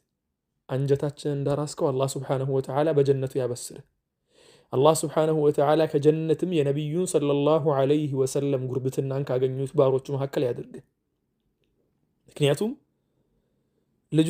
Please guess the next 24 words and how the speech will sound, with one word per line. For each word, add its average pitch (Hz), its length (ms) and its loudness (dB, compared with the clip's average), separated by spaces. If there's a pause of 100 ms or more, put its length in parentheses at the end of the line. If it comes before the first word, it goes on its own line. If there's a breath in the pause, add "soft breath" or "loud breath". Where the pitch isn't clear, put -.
ጨዋታውን 160 460 6
ማርዘን 147 320 2
ፈልጎ 139 340 -4
ነበር፣ 156 300 -2 (840)
ቋጨህለት፣ 143 640 0
ጌም 151 240 2
ኦቨር 156 180 6
አደረግከው። 120 480 -4 (140)
ኸላስ - 280 -8 (380)
ኢንተሃል 139 360 -4
አምር። - 220 -10 (760)
ለጥላቻ 160 520 4
ይስሩ፣ 196 260 4 (520)
እኛ 131 240 -4 (140)
ደግሞ 160 320 4 (680)
ብርሃንን 165 520 4
ለመግለጽ 143 540 0 (300)
ማህበረሰቡን 170 600 2
ሐቅን 175 340 -4
ለማሳየት 156 580 0
ወንድማችን 208 760 2
ሙሐመድንም 185 560 4
ጨምሮ 131 320 -4 (680)
ሁላችሁም 190 600 4